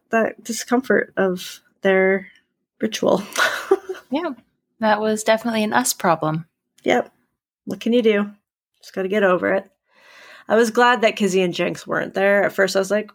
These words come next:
Speaker 1: "Oh, this is kind of a weird detail that they've gone off to a concert instead." But I was like, "Oh, it'd be way too many people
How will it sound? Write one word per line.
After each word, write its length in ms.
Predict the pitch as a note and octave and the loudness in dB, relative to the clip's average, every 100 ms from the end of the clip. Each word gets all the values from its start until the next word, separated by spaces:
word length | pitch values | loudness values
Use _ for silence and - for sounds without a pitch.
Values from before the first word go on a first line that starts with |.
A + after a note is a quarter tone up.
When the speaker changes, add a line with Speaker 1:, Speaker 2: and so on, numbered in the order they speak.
| - | -4
Speaker 1:
"Oh, 180 | G#4 G4+ | 2 2
this 100 | C4+ | 2
is 80 | G#3+ | 0
kind 140 | F3+ | -2
of 60 | E3+ | -2
a 60 | |
weird 200 | E3 E3+ | -2 -2
detail 340 | F3 E3+ F3+ E3+ | -2 -4 0 0
that 160 | E3 | 0
they've 180 | E3+ E3+ _ | -2 -4 _
gone 220 | - E3+ E3+ | 0 0 0
off 180 | E3+ | -4
to 100 | - | -4
a 40 | E3+ | -6
concert 380 | - F3+ - F#3+ | -4 -8 -6 -8
instead." 420 | F3 - F#3 G3+ - - - | -8 -6 -6 -6 -16 -20 -12
But 80 | A3 | -4
I 20 | |
was 80 | A3+ | -2
like, 120 | A#3 A3 | -2 2
"Oh, 140 | A#3 | 2
it'd 120 | G#3 | 4
be 100 | G3 | 2
way 220 | F#3 G3 F#3+ | 2 2 2
too 140 | F3+ | 0
many 180 | F3+ E3+ | -4 -6
people 500 | - E3+ E3 E3 | -8 -6 -4 -6